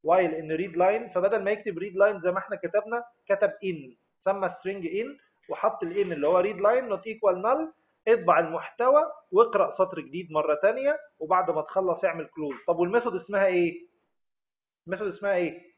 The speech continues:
برنت، اللي حط فيها الكود كله. راح عامل مين ميثود، انشا اوبجكت، وراح عامل برنت. مش مطلوب مننا الكلام ده، انا بس بفهمكم الكود ده مطلوب يعني بيعمل ايه. لكن احنا عندنا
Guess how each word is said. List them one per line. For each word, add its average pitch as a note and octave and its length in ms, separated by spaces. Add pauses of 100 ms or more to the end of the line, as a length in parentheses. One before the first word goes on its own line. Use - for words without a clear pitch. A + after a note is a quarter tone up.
(1080)
برنت، - 540
اللي - 140
حط G#3 200
فيها A3 180
الكود - 240
كله. E3 320 (300)
راح D#3 200
عامل A#3 340
مين B3+ 180
ميثود، C4+ 320 (680)
انشا B3 280
اوبجكت، C#4+ 540 (140)
وراح F#3+ 300
عامل G3 220
برنت. C3+ 360 (460)
مش - 140
مطلوب A3+ 280
مننا F3+ 240
الكلام C#3+ 320
ده، C3 80
انا D3+ 80
بس F#3+ 200
بفهمكم G#3 560 (340)
الكود F3+ 320
ده G3+ 80
مطلوب G3+ 380 (120)
يعني D#3 480
بيعمل F#3 300
ايه. C#3+ 220 (240)
لكن E3+ 240
احنا G3 240
عندنا G3 540